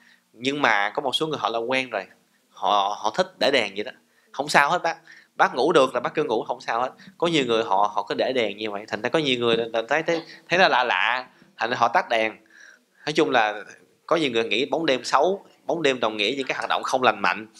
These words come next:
Nhưng mà không sao. Có những người cứ, cứ để bóng, cái đèn, có, tôi nghĩ là miễn sao mà bác ngủ ngon là được rồi. Đèn hay là không đèn,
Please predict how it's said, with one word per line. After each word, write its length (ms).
Nhưng 80
mà 80
không 100
sao. 300
Có 100
những 160
người 260
cứ, 160
cứ 100
để 240
bóng, 180
cái 160
đèn, 260
có, 140
tôi 100
nghĩ 140
là 100
miễn 160
sao 220
mà 100
bác 180
ngủ 220
ngon 140
là 60
được 200
rồi. 120
Đèn 300
hay 140
là 100
không 180
đèn, 180